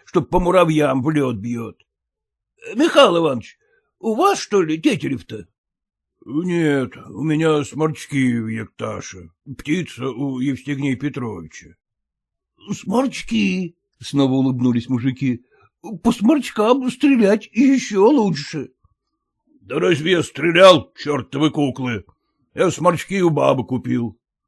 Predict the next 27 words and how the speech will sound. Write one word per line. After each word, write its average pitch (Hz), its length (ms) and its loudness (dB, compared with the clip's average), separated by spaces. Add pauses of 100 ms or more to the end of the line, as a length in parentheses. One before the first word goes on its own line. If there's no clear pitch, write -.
(260)
Да 104 200 -12
вот, 147 520 2
Тетерев-то, 110 760 -2
вот, — 123 420 0 (480)
возгласил 120 600 -2
хриплым 104 500 -6
басом 220 460 -4
высокий 202 460 -6
черный 120 420 -2
охотник 220 540 -4
в - 40 -20
клеенчатом 165 720 -2
пальто, 110 540 -4 (380)
полез 123 360 2
в 101 40 -10
ягдаш, 120 460 -2 (360)
вынул 143 320 2
оттуда 113 320 -2
птицу - 480 -4
и 185 40 -4
потряс 214 520 -2
ее 214 220 -4
перед 160 240 -2
глазами 135 460 0
мужиков. — 107 640 -4 (1200)
Э, 262 360 -4
пароход, — 277 640 2